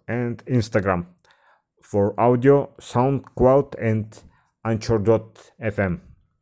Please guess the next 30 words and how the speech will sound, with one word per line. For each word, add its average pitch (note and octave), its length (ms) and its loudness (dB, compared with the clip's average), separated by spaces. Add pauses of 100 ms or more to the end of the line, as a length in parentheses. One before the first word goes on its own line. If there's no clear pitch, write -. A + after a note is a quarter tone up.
(1080)
I G#2 140 0
have C3+ 280 -2
not C3+ 680 -6
dived C3 380 2
in, C#3+ 320 -4 (180)
in G#2+ 180 -4 (200)
all C#3 260 2
of F#2+ 140 0
them A#2 260 0 (200)
with G2 220 -6
high G#2+ 220 0
quality. G2 640 -2 (580)
No A2+ 200 0
software C3 760 0
or A2+ 200 2
practice - 680 -2
is - 320 -10
ever C3 260 4
perfect - 520 0
without B2 580 0 (540)
the G2 400 -4
actual B2 360 2
practice, - 640 -4 (360)
and G2+ 540 -6
the G#2 100 -2
list D3 320 0
will B2 180 4
continue B2 500 -2
to G#2+ 160 -4 (240)
grow A#2 340 2